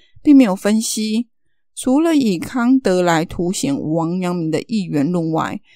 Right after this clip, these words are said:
无法精确地判定他对于康德学说的把握。但若大致要分析，我想可以从牟宗三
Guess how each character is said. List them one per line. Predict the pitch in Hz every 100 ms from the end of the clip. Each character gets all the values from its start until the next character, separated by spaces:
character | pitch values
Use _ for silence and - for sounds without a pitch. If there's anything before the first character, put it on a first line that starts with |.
| _ _
无 | 208 254
法 | - 269 185
精 | 240 254
确 | 285 233
地 | 180
判 | 233 196 185
定 | 185 165
他 | 202 214
对 | 247 226
于 | 190 170
康 | - 214 214
德 | 190 151
学 | 165 156
说 | 156 165
的 | 139
把 | 117 117
握。 | 123 98 226 _ _ _ _ _
但 | 226 214 202
若 | 202 202 185
大 | 214 196 170
致 | - 185
要 | 175 165
分 | 160 170 180
析， | - 185 180 175 175
我 | 123 196
想 | 269 302
可 | 254 277
以 | 226
从 | 220 202
牟 | 202 196 185
宗 | 202 220 233
三 | 233 208 208